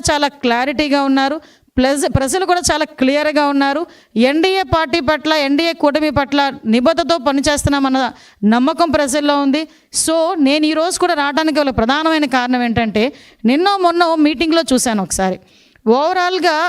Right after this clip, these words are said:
చూస్తూ ఉంటే అతను ఏం మాట్లాడుతున్నాడంటే అతను, అతగాడి హయాంలో సుమారుగా పదిహేడు మెడికల్ కాలేజీలు వచ్చేసినాయి. ఈ పదిహేడు మెడికల్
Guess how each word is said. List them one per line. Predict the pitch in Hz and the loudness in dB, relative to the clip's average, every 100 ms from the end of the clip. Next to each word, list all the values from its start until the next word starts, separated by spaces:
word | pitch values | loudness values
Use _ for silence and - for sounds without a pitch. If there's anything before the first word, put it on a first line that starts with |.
| 339 - | -6 -4
చూస్తూ | 330 370 392 359 | -2 0 0 0
ఉంటే | 330 339 | 0 -2
అతను | 302 277 | 0 0
ఏం | 320 | 0
మాట్లాడుతున్నాడంటే | 330 311 285 277 262 262 247 330 - - _ 226 247 | 0 0 0 0 0 0 0 -2 -6 -20 _ -4 -4
అతను, | 269 359 339 269 | -2 0 0 0
అతగాడి | 269 311 330 392 | 0 0 0 0
హయాంలో | 339 330 339 339 370 359 | 0 0 0 0 0 0
సుమారుగా | 302 320 330 349 | 0 0 0 -2
పదిహేడు | 349 269 285 302 285 | 0 0 2 0 0
మెడికల్ | 254 262 320 | 0 0 -2
కాలేజీలు | 311 302 285 254 247 220 | -2 0 0 0 -2 0
వచ్చేసినాయి. | 233 202 202 220 349 - - _ | 0 0 0 0 -2 -8 -20 _
ఈ | 254 381 440 | -2 0 0
పదిహేడు | 359 359 370 | 0 0 -2
మెడికల్ | 370 349 330 339 | 0 0 0 -2